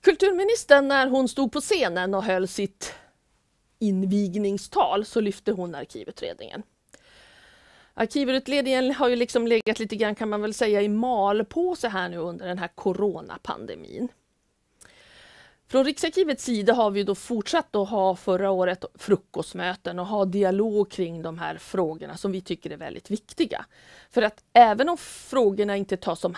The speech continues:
hand och om frågorna inte kommer i en proposition eller ett förslag, så får vi fortsätta hålla i de här väldigt viktiga frågorna. Och några som vi har prioriterat från Riksarkivet och som vi pratar om i olika, när vi pratar med vår uppdragsgivare och andra, det är hela den här finansieringsmodellen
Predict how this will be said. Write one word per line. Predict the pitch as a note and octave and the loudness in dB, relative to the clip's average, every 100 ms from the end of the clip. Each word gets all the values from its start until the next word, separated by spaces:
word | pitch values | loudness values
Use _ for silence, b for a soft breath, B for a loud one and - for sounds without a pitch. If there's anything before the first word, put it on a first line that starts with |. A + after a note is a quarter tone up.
| - | -6
hand | E3+ B3 A3 G3 | -4 -2 0 2
och | |
om | G3 | 0
frågorna | F#3 G#3 F3+ G#3 A3+ | 2 2 2 0 -2
inte | A#3+ G#3+ F#3+ | -2 -2 -2
kommer | - G3+ F#3 F#3 | 0 -2 -2 -4
i | F3+ | -6
en | |
proposition | F3+ F3 F3+ F3 F#3 A#3 C4 A#3+ | -6 -6 -4 -8 -6 -4 -2 -2
eller | F#3 F#3 | -2 -4
ett | F3+ - | -6 -6
förslag, | G3+ - E4 G3 F#3+ B B B | -10 -4 0 0 -2 B B B
så | - A3+ | -2 0
får | A3 | 0
vi | F#3+ G#3 | -2 -2
fortsätta | G3 A#3 - F4+ - | -4 -6 -2 0 0
hålla | G3+ G#3 G3+ | -2 0 2
i | E4+ D4+ | 4 2
de | F3+ E3+ | 0 -6
här | E3 | -8
väldigt | F3 E3+ - | -8 -10 -10
viktiga | G#3 - - - | -12 -10 -14 -12
frågorna. | - - - - - _ B B B B B | -10 -10 -12 -20 -20 _ B B B B B
Och | C4 | 2
några | F4+ G#4 | 2 2
som | F4 D4 | 2 2
vi | A#3 | 2
har | F3+ | 0
prioriterat | - F3+ F3+ F3+ C4+ G3+ - | -2 -2 -2 -4 0 0 0
från | F3 | -6
Riksarkivet | F#3 - E3 F#3+ E3 E3+ F3+ | -8 -10 -10 -8 -8 -8 -6
och | F3 | -6
som | F3 F3 | -6 -10
vi | |
pratar | F3 G3+ F#3+ - | -8 -6 -4 -4
om | F#3 E3+ | -6 -6
i | F3 | -8
olika, | E3+ E3 - D3+ - B B B B | -6 -6 -4 -6 -6 B B B B
när | G3 | -4
vi | F3+ | -4
pratar | - F#3 F#3 | -2 -2 -2
med | F3+ F3 | -6 -4
vår | F3+ | -4
uppdragsgivare | F3 - E3 - F#3+ F3 E3+ | -4 -6 -10 -8 -8 -8 -8
och | F3 | -10
andra, | D#3 - | -10 -6
det | A#3 C#4 | 0 0
är | G#3+ | 0
hela | F3 D#3 D#3+ - | -2 -8 -12 -10
den | - F#3 | -8 -8
här | - | -8
finansieringsmodellen | F3 C#3+ - G3+ F#3 E3 D3+ - F3 F#3 F#3 D4+ - A#1+ A#1+ - | -10 -10 -8 -6 -6 -8 -14 -8 -4 -4 -2 -2 -2 -8 -8 -8